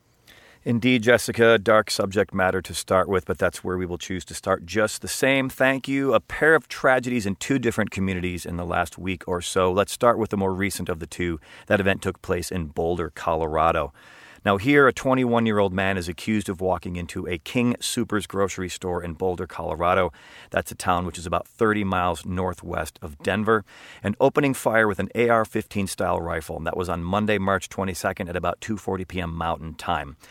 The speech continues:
The Boulder massacre suspect is Ahmad Al-Aliwi Alisa from nearby Arvada, Colorado.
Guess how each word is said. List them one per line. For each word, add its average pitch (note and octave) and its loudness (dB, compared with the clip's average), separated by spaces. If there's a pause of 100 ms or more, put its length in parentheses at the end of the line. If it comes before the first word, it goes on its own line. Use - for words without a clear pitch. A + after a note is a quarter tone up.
(420)
The G#2+ 2
Boulder B2+ 4
massacre A2+ -2
suspect G2+ -2
is F#2+ -4
Ahmad G2+ 2
Al-Aliwi G2 0
Alisa B2 0
from F#2 -4
nearby G2 2
Arvada, F#2 2
Colorado. D#2 -4